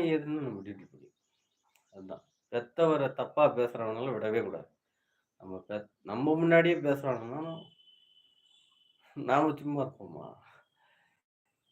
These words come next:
சிங்கம் மாதிரி சிங்கமாக இருப்பேன். ஆனா பெத்தவரை தப்பா பேசினா அவனை தோலை உரிச்சிருவேன். இதான் மக்கள் உண்மை.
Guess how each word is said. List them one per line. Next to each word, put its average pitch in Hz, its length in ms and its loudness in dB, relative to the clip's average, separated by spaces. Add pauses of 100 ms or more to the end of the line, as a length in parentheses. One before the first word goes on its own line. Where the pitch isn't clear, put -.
(460)
சிங்கம் 202 400 8
மாதிரி 180 300 10
சிங்கமாக 185 720 8
இருப்பேன். 95 520 2 (920)
ஆனா 101 220 -8 (180)
பெத்தவரை 143 520 -4
தப்பா 120 380 4
பேசினா 143 380 6
அவனை 143 300 2
தோலை 120 280 2
உரிச்சிருவேன். - 600 -8 (840)
இதான் 127 300 -6
மக்கள் 104 320 -6
உண்மை. 101 220 -8